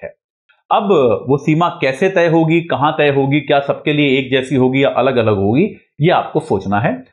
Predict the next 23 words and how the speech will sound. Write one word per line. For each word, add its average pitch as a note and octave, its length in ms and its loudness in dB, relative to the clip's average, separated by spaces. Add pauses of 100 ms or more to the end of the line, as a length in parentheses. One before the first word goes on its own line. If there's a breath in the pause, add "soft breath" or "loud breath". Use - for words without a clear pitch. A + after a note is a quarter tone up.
(140)
आप F3+ 200 0
इसमें F#3+ 400 -2
बिल्कुल B3 360 -2
उन्मुक्त G#3+ 640 0
तरीके E3+ 320 0
से E3+ 100 0
अपने D3+ 240 0
विचार B2 340 0
दे A2+ 120 0
सकते A2+ 300 -2
हैं। F3 240 -4 (300 loud breath)
कोई G#3 160 2
जरूरी E3 380 2
नहीं A3 220 2
है A3+ 100 2
कि G#3+ 120 -2
जो E3+ 180 2
मैंने D#3 260 0
कहा C#3 240 -2
आप A#2+ 300 -2
उससे A2 220 -4
सहमत G2 500 -2
हों। A#2+ 80 -4